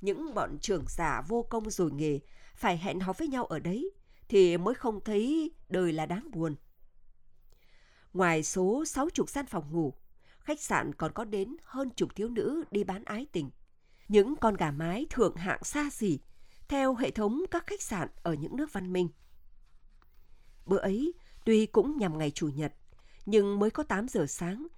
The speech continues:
nên khách khứa chưa đến đông. Một vài người đánh quần, một vài người đánh ping pong. Độ chừng năm sáu giai thanh gái lịch ngồi giải khát trên bao lơn, nhìn ra hồ. Ba con gà mái thượng lưu của khách sạn, ăn mặc trá hình,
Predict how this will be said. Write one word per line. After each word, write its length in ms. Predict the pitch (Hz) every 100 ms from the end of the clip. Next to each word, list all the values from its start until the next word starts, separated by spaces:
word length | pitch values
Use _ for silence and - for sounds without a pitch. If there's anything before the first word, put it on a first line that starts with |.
| - -
nên 260 | 226 240 226
khách 200 | 262 339
khứa 300 | - 208 262 302
chưa 140 | 226
đến 200 | 180 233
đông. 200 | 220 196 - - - - - - -
Một 220 | 220 208
vài 140 | 202
người 160 | 190 170
đánh 180 | 185 311
quần, 260 | 208 175 147 - - - -
một 240 | 185 160
vài 200 | 180 160
người 220 | 160 165
đánh 160 | - 208 -
ping 160 | 226
pong. 260 | 214 214 208 - - - - - -
Độ 200 | 196 196
chừng 420 | 170 208 175 170 220
năm 180 | 277
sáu 440 | - 220 214 294 349
giai 200 | - 220
thanh 240 | 202 208 185
gái 160 | 190
lịch 280 | 277 170 - - - -
ngồi 260 | 202 190 170
giải 200 | 190 156
khát 300 | 285 349 -
trên 200 | 240 233
bao 160 | 240
lơn, 280 | 240 247 233 - - - 180
nhìn 280 | 175 151
ra 160 | 143 196
hồ. 320 | 170 156 135 - - - - - - - - - - -
Ba 220 | 190 190
con 160 | 185 180
gà 180 | 165 151
mái 240 | 165 254
thượng 280 | 269 - -
lưu 220 | 262 277
của 140 | -
khách 200 | - 339
sạn, 240 | - 180 - - - - -
ăn 160 | 202
mặc 140 | 156 -
trá 160 | 190
hình, 340 | 254 254 165